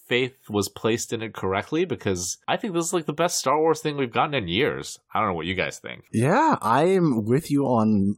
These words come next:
Speaker 2: every single count. I wasn't excited about this going forward. It's like, "Oh,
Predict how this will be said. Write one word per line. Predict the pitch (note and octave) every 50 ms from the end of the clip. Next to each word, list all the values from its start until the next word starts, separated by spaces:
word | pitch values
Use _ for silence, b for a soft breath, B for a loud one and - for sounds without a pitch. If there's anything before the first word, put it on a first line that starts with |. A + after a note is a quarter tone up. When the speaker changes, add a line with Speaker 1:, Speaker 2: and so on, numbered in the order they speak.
| _ -
Speaker 2:
every | G#2+ G#2 G2 A2 A#2
single | G#2+ - A#2 G#2+ G#2 F2+
count. | - - G2 F#2+ G#2+ A#2+ B2+ -
I | F2
wasn't | F#2 F2+ F#2+ G2 G#2+ G#2 A2 A#2 A2
excited | G#2 G2+ - - F#2+ F#2+ G2 G#2 G#2
about | G#2+ F#2+ G#2 G#2 G#2+ -
this | - G#2 -
going | - - G2+ G2+ F#2+
forward. | - - - E2+ F#2+ G2 G2+ G2+
It's | F2+ D#2 D#2+
like, | F2 E2 - -
"Oh, | A#2 A2 G2 E2+ D2 -